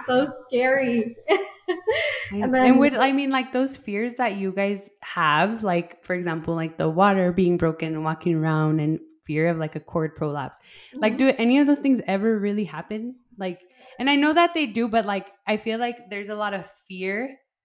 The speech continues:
Speaker 2: but does
Speaker 1: Mm-hmm.
Speaker 2: it, like, come equally as often as you're fearful, I guess?
Speaker 1: No.
Speaker 2: Right? It's pretty rare. It's not like the
Speaker 1: <laughs> No.
Speaker 2: baby's just gonna, like, slide out.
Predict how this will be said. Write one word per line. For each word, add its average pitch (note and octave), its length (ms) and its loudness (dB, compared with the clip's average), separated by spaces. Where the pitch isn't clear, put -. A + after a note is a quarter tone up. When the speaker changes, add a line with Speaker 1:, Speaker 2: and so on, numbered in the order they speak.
Speaker 2:
but A#3 300 4
does A3+ 160 6
Speaker 1:
Mm-hmm. - 40 2
Speaker 2:
it, F#3+ 100 -4
like, G3 280 -2
come G3 440 -4
equally G3 460 -2
as E3 180 0
often D#3+ 560 -2
as D#3 240 -2
you're D#3+ 180 2
fearful, D3+ 480 -4
I D3 120 -4
guess? C#3 260 -10
Speaker 1:
No. C#4+ 720 4
Speaker 2:
Right? G#3+ 160 -2
It's - 180 -2
pretty B3+ 320 0
rare. G#3+ 240 4
It's G3 200 -2
not G#3 140 -4
like A3+ 140 -2
the D#4+ 140 2
Speaker 1:
<laughs> - 0 -
No. B4 220 6
Speaker 2:
baby's G4+ 160 -4
just G3 200 -10
gonna, G#3 220 -2
like, F3+ 380 -4
slide F#3 360 -2
out. F#3 340 2